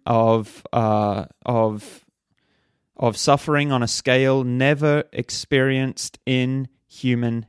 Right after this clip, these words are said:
history. And you look at the proliferation of weapons of mass destruction, it's only been at this point in history that this kind of destruction could be exerted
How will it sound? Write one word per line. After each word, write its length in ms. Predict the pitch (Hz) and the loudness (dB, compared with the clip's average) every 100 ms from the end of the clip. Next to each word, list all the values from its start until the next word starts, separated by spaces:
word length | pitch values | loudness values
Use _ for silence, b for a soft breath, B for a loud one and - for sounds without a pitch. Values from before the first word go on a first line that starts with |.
| _ | _
history. 680 | 127 120 - 110 95 - b b b b b 120 | -4 -4 -6 -6 -8 -10 b b b b b -4
And 480 | 113 113 113 113 110 - | -2 0 -2 -2 -6 -8
you 180 | - 123 | -4 -2
look 220 | 139 135 | -2 0
at 220 | 131 - | -2 -2
the 160 | - 117 | -2 -2
proliferation 800 | - 120 123 - 117 131 - 117 | -2 -4 -4 -2 -2 -2 -4 -8
of 120 | 110 | -4
weapons 380 | 117 120 123 113 | -4 -4 -4 -6
of 60 | 117 | -4
mass 280 | 117 113 | -4 -4
destruction, 540 | - - - 139 - 117 | -8 -6 -2 -2 -2 -6
it's 160 | 117 | -2
only 420 | 135 147 147 131 123 b b b - | -2 0 0 -2 -4 b b b 0
been 300 | 139 139 139 | 0 2 -2
at 160 | 113 | -4
this 200 | 123 160 | -4 -4
point 320 | - 139 135 | -4 -4 -4
in 120 | 120 120 | -6 -6
history 460 | 135 - 127 131 | -6 -6 -4 -2
that 240 | 127 120 120 | -2 -2 -2
this 180 | 165 | -4
kind 300 | - 139 143 | -2 -4 -2
of 100 | 135 | -4
destruction 800 | 120 123 - 131 131 - 120 117 - b b b b b | -4 -10 -4 -2 -2 -4 -8 -8 -14 b b b b b
could 220 | 156 147 | 0 0
be 180 | 143 139 | 2 2
exerted 720 | 127 110 123 143 139 113 98 | 0 0 2 2 2 -2 -4